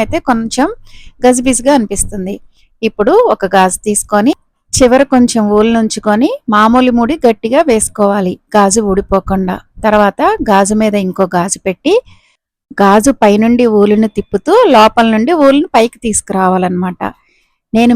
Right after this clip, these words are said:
మీకు చెప్పినా మీకు అర్థం అవదండి, వీడియోలో జాగ్రత్తగా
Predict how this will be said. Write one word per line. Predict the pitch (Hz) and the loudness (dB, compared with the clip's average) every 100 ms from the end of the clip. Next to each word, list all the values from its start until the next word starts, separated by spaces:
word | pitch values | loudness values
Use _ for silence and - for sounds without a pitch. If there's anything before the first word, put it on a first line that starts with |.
| 233 | 0
మీకు | 220 - | -2 -4
చెప్పినా | 214 - 220 294 359 | -4 0 0 2 2
మీకు | 277 - 190 | 0 2 -2
అర్థం | 190 226 262 | 0 2 2
అవదండి, | 220 196 190 190 196 _ 202 | 2 0 -2 -4 -6 _ -2
వీడియోలో | 202 202 208 208 247 226 | 0 4 4 4 2 0
జాగ్రత్తగా | 202 190 196 - 220 | 0 0 -2 -2 0